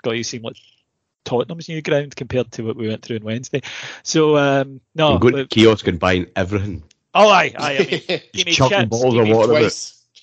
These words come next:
Speaker 3: Twice.
Speaker 1: water, and I want Capri Sun, and I went, no, absolutely. Um, I, look, at the end of the day, we haven't won enough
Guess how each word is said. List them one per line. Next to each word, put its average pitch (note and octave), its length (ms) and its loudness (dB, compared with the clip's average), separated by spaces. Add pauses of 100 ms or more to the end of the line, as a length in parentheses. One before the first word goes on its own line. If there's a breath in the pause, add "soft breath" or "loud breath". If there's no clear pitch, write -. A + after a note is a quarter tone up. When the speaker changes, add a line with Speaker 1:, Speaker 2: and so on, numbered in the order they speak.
(260)
Speaker 3:
Twice. C#3 440 -10 (240)
Speaker 1:
water, F3 440 -2
and D3 100 -8
I C#3 100 -8
want C#3 340 -14 (320)
Capri F3 540 -4
Sun, D3+ 480 -14
and C3 160 -16
I C3 40 -12
went, C3 200 -16
no, C#3+ 100 -10
absolutely. C#3+ 720 -12 (340 soft breath)
Um, D#3 500 -4 (320)
I, F3 280 0
look, - 320 -10 (300)
at - 100 -16
the C#3+ 80 -6
end D3+ 180 -6
of C3 60 -10
the A2 100 -12
day, A2 460 -10 (480)
we C3 100 -8
haven't B2+ 160 -6
won A#2 140 -14
enough A#2+ 380 -12